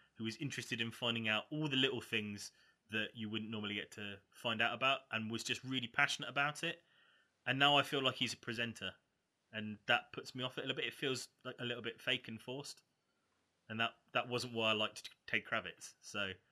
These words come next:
I hope he, I hope he goes back to being a bit more, isn't it cool that I get to wander about the pit lane and ask ridiculous questions to people and find out, you know, what, um,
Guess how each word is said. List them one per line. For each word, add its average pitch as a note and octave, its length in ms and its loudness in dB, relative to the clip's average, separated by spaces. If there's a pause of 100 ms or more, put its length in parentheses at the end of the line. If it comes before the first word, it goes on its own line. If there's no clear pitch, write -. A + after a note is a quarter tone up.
(120)
I A2+ 80 2
hope C#3 240 -2
he, A2 280 0 (240)
I C#3 40 2
hope C3+ 100 2
he C#3 60 -2
goes B2+ 240 2
back - 300 2
to G2 100 -16
being G2+ 260 2
a F#2+ 40 -6
bit G#2 180 -2
more, G2 360 -6 (1400)
isn't A#2 220 -2
it A2+ 100 -2
cool A2 260 0
that G#2 140 -2
I G#2+ 60 0
get G#2+ 180 0
to G#2+ 80 -10
wander G#2 320 -4
about G2 200 -4
the G#2 60 -12
pit - 220 -2
lane G2 200 -2
and G2+ 100 -6
ask - 240 -4
ridiculous G#2 420 -6
questions - 480 -6
to - 100 -10
people G#2 320 -2
and G2+ 240 -10
find G#2+ 200 -4
out, G2 180 -4
you G#2+ 80 -8
know, G2 180 -6 (600)
what, G#2 240 -4 (280)
um, G2 340 -4